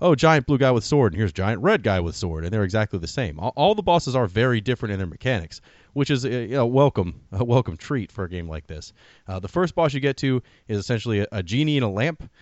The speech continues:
and the lamp will kinda roll along the bottom of the screen, and then the genie will come out. I-, the lamp will stop moving. The genie will throw fireballs at you, and then go back into the lamp, and the lamp will roll around the bottom again. And, uh, you learn quickly you can't hurt the genie. You can only hurt the lamp, and only when the, the genie is inside the lamp.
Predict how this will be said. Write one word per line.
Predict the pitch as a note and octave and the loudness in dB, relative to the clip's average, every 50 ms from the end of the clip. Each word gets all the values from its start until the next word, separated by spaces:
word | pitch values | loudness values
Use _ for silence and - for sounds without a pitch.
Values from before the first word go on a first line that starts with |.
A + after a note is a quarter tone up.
| _ _ _ | _ _ _
and | - G2 F#2+ F#2 F#2 F#2 | -8 -6 -6 -6 -6 -6
the | F2+ | -4
lamp | F#2+ A2+ B2 A#2 - | -4 -2 -4 -2 -2
will | A#2 G#2+ G#2 G2 - _ - - | -2 -2 -2 -4 -6 _ -14 -8
kinda | - G#2+ F#2+ | -6 -6 -2
roll | F2+ G#2+ B2 B2+ | 0 0 2 2
along | B2+ A#2+ A#2 | 2 2 2
the | A2 | 2
bottom | G2+ A2+ A#2 A2+ | 0 0 0 0
of | A2 | 0
the | G#2 F#2+ | -2 -4
screen, | - - C#3 C3 C3 C3 A#2 | -4 -4 -2 0 0 0 0
and | G#2+ | 0
then | A2 G2+ | 0 -2
the | F#2 F2 | -2 -2
genie | F#2 A#2 A2+ A2 | 0 0 0 0
will | G2+ F#2 | -2 -2
come | - - B2+ A#2+ A#2 | -2 -2 -2 0 0
out. | A2+ A2+ A2 - - _ _ _ _ _ - | 0 -2 -4 -6 -10 _ _ _ _ _ -14
I-, | G2 | -12
the | G2+ G2 F2+ | -8 -8 -4
lamp | F#2 A2+ A2+ - - | -2 -2 -2 -2 -4
will | G2 | -8
stop | - - C3+ B2+ A#2 | -2 0 0 0 2
moving. | A#2+ A#2 A2 A2+ A2+ A2 G#2+ _ _ | 0 0 0 0 -2 -2 -6 _ _
The | - F#2+ | -6 -4
genie | F2+ G#2 G#2 G#2 | -4 -2 -2 -2
will | F#2+ | -4
throw | F2 - A2 F2+ | -4 -6 -6 -4
fireballs | - C3+ C#3 C3+ B2 A#2 A2+ G#2 | 0 0 2 2 2 2 0 2
at | G#2+ G#2 G2+ F#2 | 2 0 -2 -2
you, | F2 F2 F#2 - _ _ _ _ _ _ _ _ | -6 -10 -10 -12 _ _ _ _ _ _ _ _
and | G3+ G#3 | 0 2
then | G#3+ G#3+ G3 F3+ | 2 2 0 -2
go | D#3 D3 E3+ D#3 | 0 2 2 4
back | D#3 E3 D#3 C#3+ D#3 | 6 4 2 4 2
into | C#3 B2+ | 0 0
the | A#2+ | 0
lamp, | A#2 B2 A#2+ A#2 - | 0 0 0 0 -2
and | - G#2 | -4 -4
the | G2+ | -2
lamp | G#2+ G#2+ F#2+ | -2 -2 -2
will | G2+ G2 | 0 0
roll | G2+ G2+ G2 | 2 2 2
around | F#2+ G2 F#2 F2+ | 2 0 -2 -2
the | F2 | -2
bottom | F2 F#2 F#2+ F#2 E2+ | -2 -2 -2 -2 -4
again. | D#2+ E2+ E2 E2 D#2+ - _ _ _ _ | -4 -6 -6 -8 -8 -12 _ _ _ _
And, | - F#2+ F2+ F2 | -10 -8 -8 -6
uh, | E2+ | -6
you | E2+ F#2+ C3 E3 | -4 -2 0 2
learn | F#3 E3+ C#3 | 2 2 2
quickly | - - A3 A3+ - C#3 C3 | 4 2 2 2 2 0 0
you | D3+ | 0
can't | E3+ - G3+ F3 C3 | 0 0 -2 -2 0
hurt | B2 G3 F#3+ - | 0 -2 0 0
the | A#2+ | -4
genie. | G2+ - A2+ G2+ G2+ A2 B2 A2 - _ | -2 0 0 0 0 -2 -4 -6 -8 _
You | G#2 F#2 | -10 -6
can | - A#2 | -2 0
only | A#2+ C3 D#3 D#3 | 0 2 2 2
hurt | D3 D#3+ C#3 | 0 0 0
the | - | -2
lamp, | B2 A#2+ A2+ A#2 C#3 C#3 | -2 -2 -2 -2 -2 -2
and | A2 F#2+ | -2 -2
only | G2+ A2 A#2+ | 0 0 0
when | A2+ A2 G#2+ | -2 -2 -2
the, | G#2 G2+ G2 - - _ | -4 -6 -8 -10 -6 _
the | G2+ F#2 | -6 -2
genie | G2 A2+ A#2+ A#2+ A2+ | 0 0 0 2 0
is | G#2 G2+ | 0 -2
inside | F#2+ A#2+ A2 G2+ - B2+ A#2+ B2+ B2 | -2 -4 -6 -4 -2 -2 0 0 -2
the | F#2+ E2+ | -2 -6
lamp. | E2 D#2+ E2 F#2 - - | -8 -8 -10 -10 -12 -16